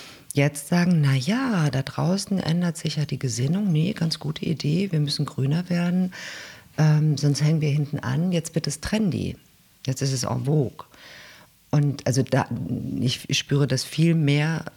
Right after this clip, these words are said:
an, an solchen Orten als jetzt an, an Küchentischen, weil die Küchentische, an die,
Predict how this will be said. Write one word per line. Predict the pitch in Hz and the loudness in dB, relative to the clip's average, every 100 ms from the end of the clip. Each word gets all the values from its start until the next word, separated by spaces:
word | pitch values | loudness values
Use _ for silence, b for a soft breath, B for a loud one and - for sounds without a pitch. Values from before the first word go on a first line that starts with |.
| - | -2
an, | 135 - | -2 0
an | 131 123 | -2 0
solchen | 113 165 - 233 | 0 0 0 -2
Orten | - 165 170 - 160 151 | 0 0 0 -2 -2 -2
als | - 123 | -2 -4
jetzt | - 113 - | -4 -6 -4
an, | 113 - | -4 -4
an | 117 | -6
Küchentischen, | - 117 - 117 - - 104 | -6 -6 -4 -6 -6 -6 -6
weil | 101 95 104 - - - - | -6 -6 -8 -14 -20 -20 -16
die | - | -4
Küchentische, | 123 123 117 117 - | -2 -2 -2 -2 -2
an | - | -4
die, | 110 104 | -4 -4